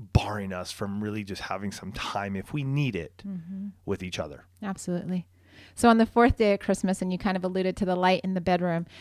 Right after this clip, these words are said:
Speaker 2: but don't forget to set the mood in your bedroom,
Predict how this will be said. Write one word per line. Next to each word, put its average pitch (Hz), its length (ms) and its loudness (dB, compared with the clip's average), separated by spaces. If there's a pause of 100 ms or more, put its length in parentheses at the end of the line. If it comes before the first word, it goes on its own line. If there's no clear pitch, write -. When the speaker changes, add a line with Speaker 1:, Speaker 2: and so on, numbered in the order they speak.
(160)
Speaker 2:
but 202 260 2
don't 254 220 6
forget 269 240 4
to 247 100 4
set - 300 4
the 233 80 4
mood 220 400 8
in 196 140 4
your 202 100 6
bedroom, 220 360 4